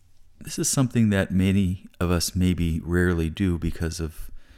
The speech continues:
our busy lifestyles and our obligations in life. But just to comp-, to contemplate who I am in the sight of God,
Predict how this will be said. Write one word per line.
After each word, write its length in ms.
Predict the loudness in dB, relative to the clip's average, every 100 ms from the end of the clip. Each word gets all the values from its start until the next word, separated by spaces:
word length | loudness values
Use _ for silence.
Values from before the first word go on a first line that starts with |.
| _ _ _ -8
our 120 | -4
busy 260 | -2 -2
lifestyles 1800 | -4 -6 -6 -6 -10 -20 -20 _ _ _ -18 -10 -6 -4 -2 -4 -6 -6
and 360 | -6 -8 -12 -10
our 320 | -6 -2 0
obligations 680 | 0 0 0 0 -2 -4 -2
in 140 | -2
life. 380 | -2 -2 -4 -10 _ -20 -20 -20 -20 -20 -6
But 320 | 0 0 -2 -8
just 220 | -8 -6
to 60 |
comp-, 520 | -6 -2 -2 -2 -6 -20 -20 _ -20 -20 -12
to 100 | -8
contemplate 920 | -8 -4 -2 -2 -4 -4 -4 -4 -6 _ _ _ _ _ _ _
who 280 | -6 -2 2
I 200 | 2 2
am 540 | 2 2 0 -2 -4 -4 -4 -6 -14 -10
in 120 | -4 -4
the 80 |
sight 280 | -2 -2 -4
of 140 | -6 -6
God, 440 | -2 -2 -4